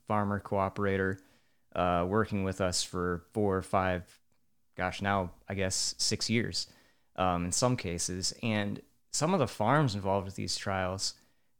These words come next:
they see an advantage to split application every year, year after year after year, um, where they're getting maybe as good yields, uh, with a, a lower rate of nitrogen split applied as they are with higher rates all applied pre-plant.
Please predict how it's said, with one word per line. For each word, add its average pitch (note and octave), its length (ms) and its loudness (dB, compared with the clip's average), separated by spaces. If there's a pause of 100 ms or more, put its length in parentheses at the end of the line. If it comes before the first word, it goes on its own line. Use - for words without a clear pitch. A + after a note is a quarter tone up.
(200)
they C3 200 0
see F#3+ 240 0
an D#3+ 80 2
advantage A2+ 640 2
to - 80 -6
split - 240 0
application G#2 960 0 (680)
every B2+ 280 6
year, G#2 300 4
year A2+ 260 2
after G2 240 -2
year G2+ 180 2
after F#2+ 220 -6
year, G2 380 -4 (400)
um, F#2 340 4
where A2 100 2
they're G#2+ 140 2
getting G2+ 300 2
maybe F#2+ 360 -2
as F#2 180 -2
good A#2+ 220 4
yields, A2 640 2
uh, F#2+ 280 0
with G2+ 180 -2
a, F#2 320 0
a A2+ 60 0
lower A2 280 4
rate G2 380 0
of G2+ 100 -8
nitrogen G2+ 420 -2
split A#2 280 0
applied F#2 400 -2
as F#2 160 -2
they F#2 160 -2
are F2+ 260 2
with F2 160 -8
higher F#2 300 2
rates F2+ 260 -2
all F#2 120 0
applied G2 360 -2
pre-plant. G2+ 580 -4